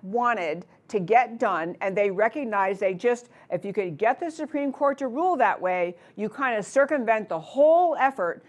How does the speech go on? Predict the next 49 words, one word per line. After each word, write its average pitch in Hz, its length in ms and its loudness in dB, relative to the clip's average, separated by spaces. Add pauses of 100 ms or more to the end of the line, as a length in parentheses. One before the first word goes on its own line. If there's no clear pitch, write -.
(260)
of 196 240 4
the 190 120 -2
left 196 580 0
to 247 120 -4
convince 220 560 -4
legislatures 202 800 -2
in 170 80 -4
all 208 260 2
the 233 100 -6
states 175 420 -4 (200)
to 269 120 -4
do 359 240 0
this. 190 220 0
So 214 120 4
it 175 40 2
was 208 160 0
a, 185 200 4 (200)
it - 40 -10
was 202 140 2
a 185 60 2
legislative 269 580 0
decision, 226 640 -2
it 170 160 -6
did, 175 180 -4
had 185 220 -4
no 220 260 4
place 196 320 -2
in 196 60 -8
the 180 80 -6
Supreme 180 400 -8
Court, 170 360 -4 (340)
and 214 100 -2
that, 262 220 2
all 277 240 6
that 294 80 4
would 233 100 0
mean 196 140 -6
go 196 120 0
back 185 300 2
to 185 60 -10
the 180 60 -6
states. 175 340 0
But 208 160 4
here's 311 180 -4
an 311 80 -4
interesting 247 320 -4
polling 226 320 0
very 170 160 -2
quickly. 302 400 0